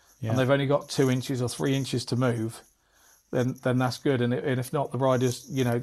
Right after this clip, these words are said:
Speaker 2: we, we see so many refs pull the riders up, then the riders roll back six inches. Well, that, that for me, you, you've gotta be excluded for that. And if you start doing it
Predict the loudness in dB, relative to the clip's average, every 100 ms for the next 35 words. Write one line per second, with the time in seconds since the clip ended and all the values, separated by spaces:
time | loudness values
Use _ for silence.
0 | -4 -6 -2 -2 -2 -4 -4 -4 -2 -2
1 | 0 0 -2 -4 -2 2 4 4 2 2
2 | 0 -4 -14 -20 -20 -10 -4 0 2 2
3 | 0 0 0 0 -2 -2 -2 -2 -4 -4
4 | -6 -10 -18 -20 _ _ -4 0 0 -4
5 | _ _ _ 0 0 2 -2 -2 -2 0
6 | 2 0 0 -4 -2 0 0 0 0 -2
7 | -2 0 0 -2 -2 -4 -6 -18 -20 -20
8 | -20 -12 -8 -8 0 2 2 2 0 0